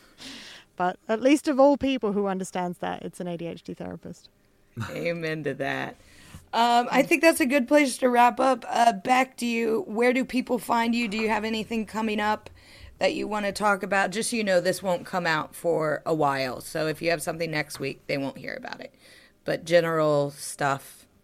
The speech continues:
Speaker 1: Yeah, I've, I've got my Horror Heights books. So the, uh, the Slime and Now Live Screaming are coming out. Depending on when you're listening to this, the third book,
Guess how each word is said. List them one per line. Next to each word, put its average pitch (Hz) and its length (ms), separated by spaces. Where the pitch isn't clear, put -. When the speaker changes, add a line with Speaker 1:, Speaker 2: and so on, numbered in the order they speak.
Speaker 1:
Yeah, 359 300
I've, 247 600
I've 233 240
got - 180
my 220 300
Horror 262 240
Heights 247 320
books. - 560
So 185 580
the, 196 340
uh, 180 300
the 185 140
Slime 226 580
and 190 200
Now 190 240
Live 190 320
Screaming 202 460
are 185 80
coming 202 300
out. 226 180
Depending 233 320
on 220 80
when 208 120
you're 202 100
listening 208 380
to - 80
this, 214 320
the 202 180
third 240 400
book, - 280